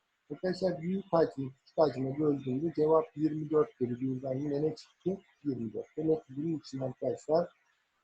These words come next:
yirmi dört tane ne yerleştirebilmişim? Birim küp yerleştirebilmişim. Sıradaki soru yedi. Yedinci soruyla devam edelim.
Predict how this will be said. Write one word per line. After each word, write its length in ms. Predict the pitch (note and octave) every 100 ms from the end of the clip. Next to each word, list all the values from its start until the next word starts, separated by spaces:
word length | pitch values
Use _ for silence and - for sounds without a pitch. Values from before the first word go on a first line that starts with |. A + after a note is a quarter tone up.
| _
yirmi 540 | A#2 C3+ D3+ D3 D#3+ D#3
dört 360 | E3 E3 E3 -
tane 340 | B2+ A#2+ A#2+
ne 40 | D3
yerleştirebilmişim? 1200 | D3 B2 A2+ - - A#2 A2 A2+ A2+ - F#3 G#3+ _ _ _ _
Birim 300 | C#3+ C#3+ D3 C3
küp 240 | - F#3 -
yerleştirebilmişim. 1400 | D3 C#3 A#2+ A#2+ A2+ - C3+ F3 - _ C3+ B2 G#2+ _ _ _ _ _ _ _ _ - - - D3+ C#3 -
Sıradaki 560 | - - D#3+ F3 F3 -
soru 220 | D#3+ D#3+
yedi. 600 | G3+ E3+ E3 C#3 E3 G#3+ -
Yedinci 440 | D#3+ D#3+ E3 D#3+ -
soruyla 500 | C#3+ C3 D3 F#3+ D#3+
devam 380 | D3+ D3+ C#3
edelim. 400 | A#2 A2+ A#2+ G#3